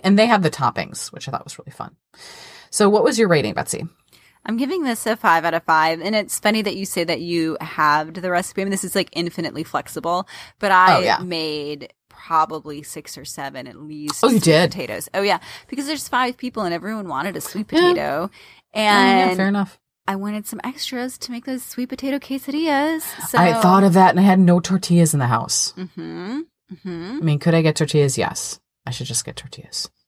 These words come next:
Speaker 2: Yeah,
Speaker 1: Not a
Speaker 2: well, I
Speaker 1: sweet
Speaker 2: think
Speaker 1: potatoes.
Speaker 2: your,
Speaker 1: Well,
Speaker 2: your
Speaker 1: mm.
Speaker 2: chili crisp did the trick. You, you used
Speaker 1: Sure
Speaker 2: them
Speaker 1: did.
Speaker 2: other ways.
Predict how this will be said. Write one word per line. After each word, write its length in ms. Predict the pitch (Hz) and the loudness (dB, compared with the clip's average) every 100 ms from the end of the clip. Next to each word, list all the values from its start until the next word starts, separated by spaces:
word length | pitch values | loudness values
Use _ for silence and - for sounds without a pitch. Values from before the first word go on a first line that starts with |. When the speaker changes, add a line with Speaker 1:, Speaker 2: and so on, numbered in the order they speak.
| _ _ _ _ _ _ _ _ _ - - | _ _ _ _ _ _ _ _ _ -20 -4
Speaker 2:
Yeah, 160 | 196 175 | 2 4
Speaker 1:
Not 100 | - | 6
a 20 | |
Speaker 2:
well, 60 | 196 | 4
I 40 | |
Speaker 1:
sweet 80 | 202 | 4
Speaker 2:
think 140 | 254 | 2
Speaker 1:
potatoes. 260 | 226 277 269 | 2 2 4
Speaker 2:
your, 60 | 254 | 2
Speaker 1:
Well, 220 | 120 120 | 0 -2
Speaker 2:
your 220 | 185 208 214 | -2 -2 -2
Speaker 1:
mm. 80 | - | -6
Speaker 2:
chili 320 | - 226 208 | -6 -2 -2
crisp 460 | 190 180 156 - - - _ | -2 -4 -4 -6 -14 -20 _
did 180 | - 170 | -6 -4
the 60 | 147 | -4
trick. 440 | - - - - | -8 -6 -6 -6
You, 160 | 160 160 - | -10 -10 -8
you 200 | 180 180 | -6 -4
used 180 | 170 165 | -2 2
Speaker 1:
Sure 120 | 127 | 2
Speaker 2:
them 80 | - | 2
Speaker 1:
did. 40 | |
Speaker 2:
other 160 | - 64 | -2 -4
ways. 380 | - - - | -8 -10 -12